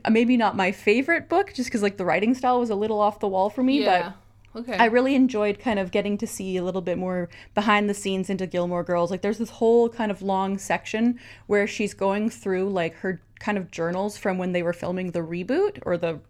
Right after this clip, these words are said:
Speaker 1: whatever, like, the, the new show.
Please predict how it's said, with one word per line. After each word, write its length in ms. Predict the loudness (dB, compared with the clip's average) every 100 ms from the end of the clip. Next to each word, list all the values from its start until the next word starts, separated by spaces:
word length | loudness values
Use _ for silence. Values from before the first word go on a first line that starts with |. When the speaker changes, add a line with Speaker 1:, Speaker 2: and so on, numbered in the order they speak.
| _
Speaker 1:
whatever, 340 | -2 0 0 0
like, 220 | 0 -4
the, 260 | -4 -4 -4 -14 -20 -20 -20 _ -6
the 100 | -4
new 180 | -4
show. 460 | -4 -2 0 0